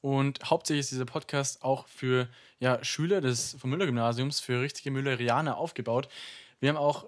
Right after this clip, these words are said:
äh, ein paar Lehrer zu Gast und ja, ich freue mich riesig auf die Folge. Wir sind nämlich dabei beim Projekt Hashtag dabei sein. Vielleicht habt ihr uns auf Instagram entdeckt oder sogar auf YouTube. Und jetzt,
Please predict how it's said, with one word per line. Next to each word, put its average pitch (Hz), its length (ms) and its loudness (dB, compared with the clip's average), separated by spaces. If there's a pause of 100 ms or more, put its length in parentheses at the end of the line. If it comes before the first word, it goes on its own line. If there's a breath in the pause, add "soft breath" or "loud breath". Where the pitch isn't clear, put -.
(140)
äh, 135 180 4
ein 123 80 0
paar 123 160 0
Lehrer 165 240 4
zu 131 140 0
Gast 135 440 2 (600 soft breath)
und 131 680 2 (160)
ja, 156 160 4
ich 151 80 0
freue 160 120 2
mich 143 280 -4
riesig 175 300 0
auf 160 80 -6
die 139 100 -4
Folge. 160 500 0
Wir 143 120 -2
sind 151 80 -4
nämlich 151 160 -2
dabei 139 340 4
beim 135 320 0
Projekt 143 400 -2
Hashtag 160 400 -4
dabei 123 360 2
sein. 175 340 2 (560 loud breath)
Vielleicht 139 320 4
habt 151 180 2
ihr 147 80 0
uns 147 220 0
auf 131 260 2
Instagram 165 420 -2
entdeckt 156 300 0
oder 135 140 2
sogar 123 220 0
auf 113 80 -2
YouTube. 208 420 -2 (640 soft breath)
Und 135 400 0
jetzt, - 320 -8